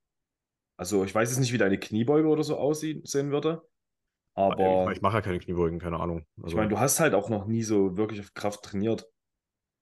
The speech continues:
Speaker 1: Also ich mein,
Speaker 2: Ja,
Speaker 1: du bist
Speaker 2: also
Speaker 1: auf jeden
Speaker 2: wir
Speaker 1: Fall stark so.
Speaker 2: Wir hatten's ja angesprochen, zweitausendundzwanzig hatte ich ja meine Powerbuilding-Phase.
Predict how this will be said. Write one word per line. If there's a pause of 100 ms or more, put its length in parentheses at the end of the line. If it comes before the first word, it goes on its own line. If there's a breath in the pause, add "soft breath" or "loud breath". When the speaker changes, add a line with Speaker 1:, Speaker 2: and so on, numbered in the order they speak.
(140)
Speaker 1:
Also
ich
mein,
Speaker 2:
Ja,
Speaker 1:
du
bist
Speaker 2:
also
Speaker 1:
auf
jeden
Speaker 2:
wir
Speaker 1:
Fall
stark
so.
Speaker 2:
Wir
hatten's
ja
angesprochen,
zweitausendundzwanzig
hatte
ich
ja
meine
Powerbuilding-Phase.